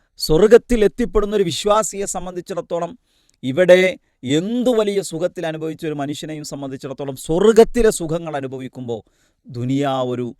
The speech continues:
സിജിനായിരുന്നു, ജയിലറയായിരുന്നു എന്ന് സ്വർഗത്തിൽ കഴിയുന്ന വിശ്വാസിക്ക് അനുഭവപ്പെടും.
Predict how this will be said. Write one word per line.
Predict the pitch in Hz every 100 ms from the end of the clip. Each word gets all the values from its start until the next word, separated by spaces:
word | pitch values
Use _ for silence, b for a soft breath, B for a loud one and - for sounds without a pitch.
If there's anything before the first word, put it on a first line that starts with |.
| _ _
സിജിനായിരുന്നു, | - - 107 135 139 127 120 117 117
ജയിലറയായിരുന്നു | 117 131 147 151 139 127 123 117 120 113
എന്ന് | 107 107 98 _ _
സ്വർഗത്തിൽ | - 117 113 131 - 123
കഴിയുന്ന | 120 113 120 117
വിശ്വാസിക്ക് | 110 104 - 113 113 107 113
അനുഭവപ്പെടും. | 120 123 110 113 101